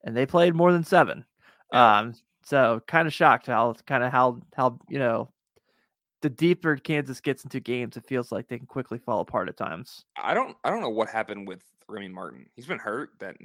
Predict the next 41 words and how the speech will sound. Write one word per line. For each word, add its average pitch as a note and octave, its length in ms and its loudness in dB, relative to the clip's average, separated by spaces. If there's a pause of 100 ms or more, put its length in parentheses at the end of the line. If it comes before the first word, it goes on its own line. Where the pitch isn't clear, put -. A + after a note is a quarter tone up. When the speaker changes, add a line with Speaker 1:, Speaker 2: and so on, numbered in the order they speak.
Speaker 2:
hasn't G#2+ 320 -10
really F#2+ 360 -14 (520)
came F2+ 160 -20
back. F2+ 200 -14
I A2 40 -8
don't C#3+ 120 -12
know G#2 60 -10
if G2 160 -12
it's, - 160 -20
like, F2+ 80 -20
a, E2 360 -20
a F#2 40 -18
mutual F#2+ 400 -14
agreement G#2 420 -8
of, F#2 160 -8
like, E2 160 -12
"Hey, G#2+ 180 -4
we're C3+ 120 -8
gonna B2+ 220 -12
just E2+ 280 -18
ride F2+ 200 -10
this - 180 -14
out E2 220 -12
and C#2 160 -20 (100)
it's - 160 -20
not F2 160 -20
the - 60 -20
best - 260 -18
fit," A2+ 280 -2
or F2 100 -10
what A2+ 200 -4
happened, A2 520 -6
but, F#2 240 -14 (480)
or G3+ 120 4
he's - 120 -8
truly D3 200 -10
not G#2 140 -8
healthy. G2 360 -8
But - 200 -12 (100)
I B2+ 120 0
think F3 240 -6